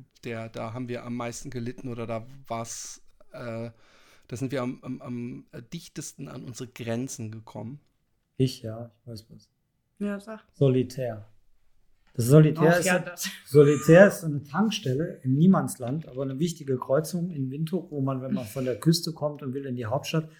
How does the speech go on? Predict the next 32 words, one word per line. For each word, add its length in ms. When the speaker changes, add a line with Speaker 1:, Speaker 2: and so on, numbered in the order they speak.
Speaker 2:
alle 180
kommen 260
in 100
Solitär 440
vorbei. 380
Also 160
wie 60
gesagt, 180
es 80
ist 100
ein 80
Kiosk, 460
eine 100
Tankstelle 520
und 100
ein 40
kleines 360
Café. 480
Es 160
wird 160
der 120
leckerste 880
Streuselkuchen, 760
oder 220
was 180
war 100
das 140
für 100
ein 60
Kuchen? 300
Apfel? 500
Speaker 3:
Apfel, 340